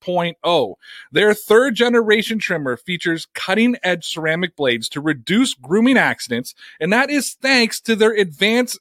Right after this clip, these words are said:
skin safe technology pioneered by Manscaped. Guys, Manscaped obsesses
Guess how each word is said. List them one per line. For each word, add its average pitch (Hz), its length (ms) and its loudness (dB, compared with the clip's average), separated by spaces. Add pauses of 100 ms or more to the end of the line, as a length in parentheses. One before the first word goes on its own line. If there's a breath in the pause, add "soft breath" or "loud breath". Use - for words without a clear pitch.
skin 226 580 -2
safe 214 420 -6
technology 196 960 -4 (420 loud breath)
pioneered 196 760 0 (100)
by 165 440 2 (100)
Manscaped. 165 680 0 (460 loud breath)
Guys, 190 280 2
Manscaped 240 680 0
obsesses 214 840 -2